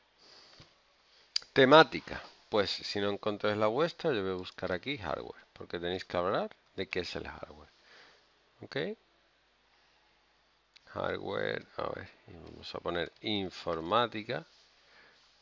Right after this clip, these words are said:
tecnología informática. No. Bueno, vamos a dejar tecnología informática, ¿ok? Para no alargar el vídeo. ¿Quiero usar mi foto de Instagram? Por ahora no.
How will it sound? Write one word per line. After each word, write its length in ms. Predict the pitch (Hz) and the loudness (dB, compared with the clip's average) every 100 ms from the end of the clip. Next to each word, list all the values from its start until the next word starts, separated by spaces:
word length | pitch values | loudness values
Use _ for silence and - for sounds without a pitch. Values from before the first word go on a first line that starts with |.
| _ | _
tecnología 720 | - 95 82 82 80 - 101 | -10 -6 -6 -6 -8 -10 -14
informática. 880 | 104 - 90 87 95 92 - - - - _ _ _ _ _ _ _ _ _ _ _ _ _ _ - - _ _ - - _ _ - - - _ _ _ _ _ _ _ 110 | -14 -14 -14 -10 -10 -12 -14 -20 -20 -20 _ _ _ _ _ _ _ _ _ _ _ _ _ _ -20 -20 _ _ -20 -20 _ _ -20 -20 -20 _ _ _ _ _ _ _ -20
No. 180 | - 98 - _ - - - - - - | -18 -18 -20 _ -20 -20 -20 -20 -20 -12
Bueno, 200 | - - - - | -10 -10 -10 -6
vamos 260 | 101 95 | -4 -2
a 60 | 98 | 0
dejar 320 | 92 90 92 | 0 0 -2
tecnología 560 | - 85 80 76 - 76 | -2 -4 -2 -4 -6 -10
informática, 640 | - - - - 78 82 | -10 -14 -12 -10 -6 -2
¿ok? 140 | 101 139 202 - - - | -2 -2 -8 -12 -20 -10
Para 260 | - 98 90 | 0 0 2
no 300 | 85 82 82 - - - | -2 -4 -4 -10 -20 -2
alargar 360 | 98 98 92 78 | 2 4 2 -2
el 80 | 73 | -6
vídeo. 300 | - - - - - - - _ | -14 -20 -20 -20 -20 -20 -20 _
¿Quiero 220 | - 139 | 2 4
usar 260 | 147 - 139 | 4 2 2
mi 140 | 135 | 2
foto 420 | - 135 127 139 | 2 0 2 0
de 60 | 135 | 0
Instagram? 560 | 120 - 135 175 190 - - | 0 2 4 6 4 0 -4
Por 160 | 110 | 2
ahora 320 | 95 92 123 143 | 6 6 4 0
no. 240 | 90 | -2